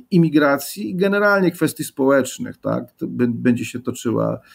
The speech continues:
e, dyskusja. No, jaka, jaka to jest partia? No, no, no,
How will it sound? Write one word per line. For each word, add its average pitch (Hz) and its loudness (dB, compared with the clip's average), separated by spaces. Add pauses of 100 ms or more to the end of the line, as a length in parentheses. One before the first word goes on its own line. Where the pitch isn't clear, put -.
(300)
e, 117 2
dyskusja. 113 -2
No, 127 2
jaka, 160 2
jaka 170 4
to 175 0
jest 165 0
partia? 165 2
No, 208 0
no, 208 0
no, 240 0